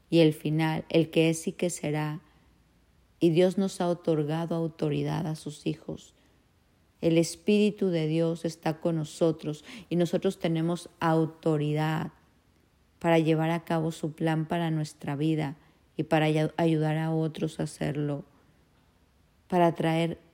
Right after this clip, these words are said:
libertad de toda opresión. Hoy quiero invitarte a que tú tengas fe en esto. En Marcos dieciséis diecisiete dice,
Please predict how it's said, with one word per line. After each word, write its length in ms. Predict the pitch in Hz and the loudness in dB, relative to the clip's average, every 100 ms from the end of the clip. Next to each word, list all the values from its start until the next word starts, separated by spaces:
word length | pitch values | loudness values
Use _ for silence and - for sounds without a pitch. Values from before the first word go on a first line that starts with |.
| _ - | _ 0
libertad 960 | 190 190 190 165 147 143 - 165 160 | 2 4 4 2 -2 -6 -4 -2 0
de 100 | 156 | -2
toda 300 | 156 165 160 | -2 -2 -2
opresión. 840 | 156 160 151 - 160 156 151 175 202 _ _ _ _ _ _ _ _ _ _ _ _ _ _ - | -2 -4 -4 -4 -2 -2 -4 -6 -10 _ _ _ _ _ _ _ _ _ _ _ _ _ _ -2
Hoy 140 | 170 | 0
quiero 260 | - 208 196 | 6 6 6
invitarte 480 | 180 160 175 - | 2 2 0 0
a 20 | 175 | 0
que 160 | 175 | 0
tú 160 | 175 175 | 0 -2
tengas 540 | - 180 175 170 - | 0 0 0 -4 -6
fe 560 | - - 180 175 165 - _ _ _ _ 170 | -10 0 4 4 2 -4 _ _ _ _ 0
en 160 | 156 | 0
esto. 640 | 147 147 - - 151 139 - _ _ _ _ _ _ _ _ _ | 0 -2 -8 -4 -4 -4 -10 _ _ _ _ _ _ _ _ _
En 120 | 175 | 4
Marcos 360 | 180 170 165 180 | 6 4 2 0
dieciséis 480 | 175 175 160 165 165 | 0 0 2 2 2
diecisiete 580 | 165 - - 165 160 165 | -2 -4 0 0 2 2
dice, 400 | 170 - 156 | 2 -2 -8